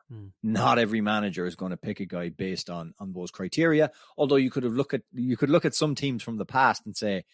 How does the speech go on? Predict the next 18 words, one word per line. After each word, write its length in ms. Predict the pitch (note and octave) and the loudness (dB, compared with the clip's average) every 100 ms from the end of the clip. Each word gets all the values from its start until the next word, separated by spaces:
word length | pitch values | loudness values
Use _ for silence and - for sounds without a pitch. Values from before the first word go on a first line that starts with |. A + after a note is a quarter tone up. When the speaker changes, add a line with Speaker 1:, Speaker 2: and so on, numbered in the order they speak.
| _ _ | _ _
Speaker 2:
they 80 | C3 | -2
could 120 | C3 B2+ | 0 0
have 100 | G2 | 2
done 200 | B2 A#2+ | 2 2
with 140 | G#2 | 0
some 140 | G2 | -4
characters 500 | F#2 A2 G#2 - F2+ | 0 2 2 0 -8
in 140 | G#2 G2+ | -8 -6
there 240 | G2 F#2 - | -6 -6 -4
to, 220 | B2+ A2 _ _ _ _ | -4 -6 _ _ _ _
to, 140 | - - - _ _ | -12 -12 -14 _ _
to 80 | - | -12
calm 300 | - A2+ G#2+ | -2 0 2
things 240 | G#2+ G#2+ - | 0 -2 -2
down. 240 | A#2 G#2 | -2 0
I'm 100 | G2+ | -2
thinking 240 | B2 A2 | -4 -4
of 160 | G#2+ F#2+ | -6 -6